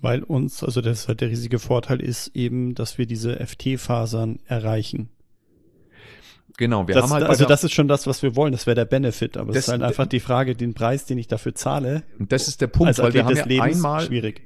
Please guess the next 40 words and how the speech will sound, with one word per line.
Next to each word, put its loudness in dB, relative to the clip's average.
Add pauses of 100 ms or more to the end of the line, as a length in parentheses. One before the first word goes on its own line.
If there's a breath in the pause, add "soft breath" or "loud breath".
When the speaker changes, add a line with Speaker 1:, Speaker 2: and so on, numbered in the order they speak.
Speaker 2:
Ja, -2
genau, -4
wir -4
haben, -6 (460 loud breath)
also 2
es -2
ist 0
schon 0
erstaunlich, 2
dass -4
wir 2
mit -4
einem 0
schweren 2
Maximalkrafttraining, -4
grad -2
diese, -2 (280 loud breath)
diese 2
hohe 6
Rekrutierung, 0 (260 loud breath)
da 2
bin 2
ich 4
mir 2
nicht -4
ganz -2
sicher, 0
ob -4
wir 2
da 0
hinkommen 2
mit -2
plyometrischen 2
Übungen, 2
ehrlich -2
gesagt. 0 (680 loud breath)
Also 6
mit, 2
mit -2
Sprung, 2